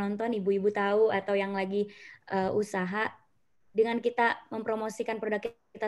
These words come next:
di sosial media atau kita jualan online, itu kita sudah menghemat budget jauh sekali gitu. Dan gampang kok kalau misalnya belum bisa pakai e-commerce, belum bisa kerjasama, kan bisa ordernya via WhatsApp zaman sekarang ya.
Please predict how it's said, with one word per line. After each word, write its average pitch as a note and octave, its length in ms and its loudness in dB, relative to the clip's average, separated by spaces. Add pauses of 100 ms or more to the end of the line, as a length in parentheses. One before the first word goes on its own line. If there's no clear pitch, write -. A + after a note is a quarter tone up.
(140)
di G#3+ 160 -4
sosial G3+ 240 -2
media G#3 560 2
atau G3+ 160 -4
kita G#3 160 -2
jualan G3+ 320 2
online, B3 400 0
itu B3 80 -6
kita D4+ 160 -4
sudah G3+ 400 0
menghemat G3 480 -6 (560)
budget G3 320 2
jauh F3 240 -2
sekali F3 480 -6
gitu. - 400 -10 (400)
Dan C4 400 0 (160)
gampang C#4 640 4
kok F4 160 4
kalau B3+ 240 4
misalnya B3+ 320 2
belum A#3+ 240 4
bisa B3 240 -2
pakai A3+ 320 -2
e-commerce, B3 720 -4 (400)
belum A#3 180 4
bisa A#3+ 320 0
kerjasama, A3+ 720 -2 (320)
kan D#4+ 180 2
bisa C4+ 380 2 (320)
ordernya A#3+ 400 0
via A#3 180 -4
WhatsApp G3+ 560 -4
zaman F#3+ 300 0
sekarang F3 420 -2
ya. F3+ 160 -2